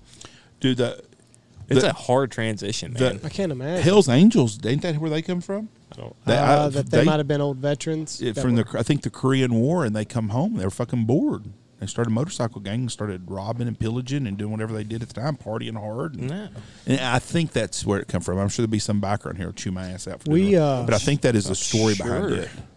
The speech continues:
Speaker 3: That we, we had a, we had a guy that hunted out here. He was, uh, he worked for an agency, and he was the bomb diffuser guy.
Speaker 2: Mm-hmm.
Speaker 3: And he said when he got home was after he diffused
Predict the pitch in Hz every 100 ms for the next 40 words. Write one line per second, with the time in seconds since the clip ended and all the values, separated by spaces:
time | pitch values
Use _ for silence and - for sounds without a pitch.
0 | - - - 180 185 202 180 175 180 156
1 | 156 170 147 131 147 147 139 156 143 139
2 | - 156 156 131 147 147 123 131 127 123
3 | 110 - 127 139 131 - 143 131 127 123
4 | - - 156 160 156 151 - 156 131 139
5 | 127 117 123 143 165 143 - 123 113 110
6 | 104 101 120 127 120 123 - - - 135
7 | 113 165 - 170 151 147 139 147 135 156
8 | 123 - 151 160 127 101 - _ 135 131
9 | 107 - 165 165 160 - 147 123 151 135
10 | 131 139 135 120 -